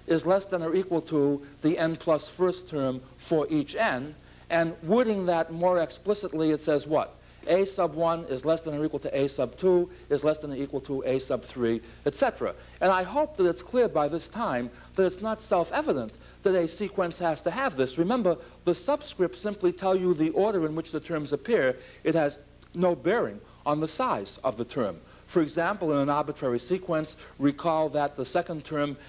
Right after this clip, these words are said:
can be smaller in magnitude than the first term. However, if the terms are non-decreasing sequentially this way, the sequence is called monotonic non-decreasing.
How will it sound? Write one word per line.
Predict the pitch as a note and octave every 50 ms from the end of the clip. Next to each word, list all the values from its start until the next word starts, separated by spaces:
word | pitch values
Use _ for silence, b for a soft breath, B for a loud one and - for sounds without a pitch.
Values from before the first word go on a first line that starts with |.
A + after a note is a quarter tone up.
| B B -
can | - D#3+ D#3
be | C#3 C#3+ C#3+
smaller | - - D3+ D3+ C#3 C#3+ C#3+ C#3 C3+ C3+
in | C3+ C3
magnitude | C3 B2+ A#2+ A#2+ C3 A#2+ - - B2+ B2+ A#2
than | B2 A#2+ C#3
the | E3
first | - - A#3 A3+ G#3+ - -
term. | - G#2+ F2+ E2+ E2+
However, | - D3+ E3+ G#3+ C4 C4 - - - B B B B B B B B
if | - C#4 C4 - - - B B B B B B -
the | F3+
terms | F3 - - G#3+ G#3+ G#3+ G#3 G3+ G3 - - - - - - - - - - - - -
are | E3+ E3+ E3
non-decreasing | E3+ F3+ F#3 G3 G#3 G3+ E3+ E3+ F3+ E3 - - G#3+ A3+ G#3 - - C#3 C3
sequentially | B2+ - - D3+ - - G3 G#3 A3 A3 - D#3+ C#3+ B2+
this | A#2+ C3 B2 - B2+
way, | B2+ B2+ B2 A#2+ B2 B2 B2 B B B B
the | - D#3
sequence | D3 - - F#3+ F3+ F#3 E3+ D#3 D3+ - D3+
is | C3+ -
called | - D#3 D3+ D3 D3 C#3 - - - - -
monotonic | C#3 D3 D3 D3 C#3+ C#3+ - - C#3+ C3+ C3 B2+ B2+ A#2+
non-decreasing. | B2+ B2 A#2+ A#2 A2 B2+ C#3 - - A3+ G3+ - - A#2